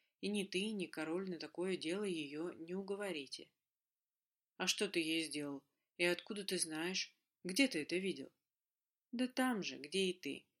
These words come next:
Только я об этом еще и говорить могу». «Ты?» Кантор потрясенно уставился на шкодливого шута, не решаясь высказать вслух свой вопрос. «Но как же?» «Что как? Как и все. Я молодой симпатичный парень,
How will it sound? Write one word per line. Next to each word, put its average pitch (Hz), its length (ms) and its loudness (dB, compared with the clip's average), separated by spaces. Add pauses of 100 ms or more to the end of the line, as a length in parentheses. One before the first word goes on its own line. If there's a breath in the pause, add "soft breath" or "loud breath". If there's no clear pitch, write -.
(180)
Только 170 260 0
я 185 240 2
об 170 100 -2
этом 185 240 -2
еще 170 280 0
и 175 40 0
говорить 180 460 -2
могу». 135 340 -10 (880)
«Ты?» 185 480 -4 (760)
Кантор 254 420 2
потрясенно 202 640 -2
уставился 185 520 0
на 160 80 -8
шкодливого 160 640 0
шута, 208 420 -2 (380 soft breath)
не 170 120 4
решаясь 202 420 4
высказать 170 400 -4
вслух 190 280 -2
свой 165 280 -2
вопрос. 180 600 -6 (460)
«Но 175 360 0 (300)
как 247 320 4
же?» 214 260 4 (600)
«Что - 360 4
как? - 400 -14 (340)
Как 165 260 -2
и 320 60 8
все. 185 480 6 (400)
Я 190 260 2
молодой 240 380 4
симпатичный 175 600 2
парень, 165 420 -4